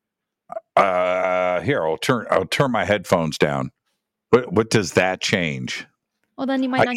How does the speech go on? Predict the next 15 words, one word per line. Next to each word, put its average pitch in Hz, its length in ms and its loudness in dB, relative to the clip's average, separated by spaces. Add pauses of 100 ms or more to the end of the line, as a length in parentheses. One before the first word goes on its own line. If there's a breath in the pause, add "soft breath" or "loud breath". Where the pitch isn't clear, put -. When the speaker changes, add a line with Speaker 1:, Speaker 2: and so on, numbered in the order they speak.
Speaker 2:
get 233 100 -12
the 233 100 -6
feedback 214 500 -8
on 208 120 -10
the 185 60 -10
mic 208 400 -12
as 190 140 -12
much. - 420 -12
Speaker 1:
See, - 260 -6
I 101 160 0
can 110 260 -4
Speaker 2:
Maybe. 78 160 -6 (140)
Speaker 1:
barely 98 440 0
hear 92 260 2
myself. 78 640 -2